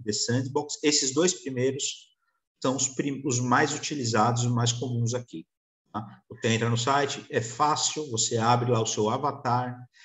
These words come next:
e você já vai ver que tem um mundo pra comprar, um mundo pra frequentar, um mundo pra viver. É um game, mas já tá sendo utilizado. Recentemente, pra vocês terem uma ideia, o Snoop Dogg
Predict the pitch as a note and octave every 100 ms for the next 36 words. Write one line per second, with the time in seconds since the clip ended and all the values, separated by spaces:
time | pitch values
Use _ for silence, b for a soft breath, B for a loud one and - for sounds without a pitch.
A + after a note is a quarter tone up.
0 | B _ F#2 - A2+ A#2 B2 A#2 A#2+ A#2+
1 | A#2+ C3 C#3 A#2 A#2 C3 C#3 C3+ - _
2 | - A2 A2+ A2 A#2+ B2+ A2 A2 B2 A#2+
3 | A2+ G#2+ G#2 - - F#2+ F#2 _ B2 A2+
4 | G2 G#2 A2 A#2+ A#2 A#2+ G#2+ A2 - F#2
5 | A2+ A#2+ B B - A3+ F3+ C3 D#3+ F3
6 | G3 - _ _ _ _ b b b _
7 | C#3 C3+ C#3 D3+ D#3+ E3 D3 C#3+ D#3 D3
8 | A2 E2+ F#2 - B B B _ - -
9 | D#3+ - D3 C#3 F3+ - - C3+ C3 C3
10 | A#2+ B2+ B2 A#2+ A#2 A#2 C3 D#3 F3+ -
11 | - - C#3 B2 A#2+ E3 - A3 C#3 B2+
12 | B2+ B2 -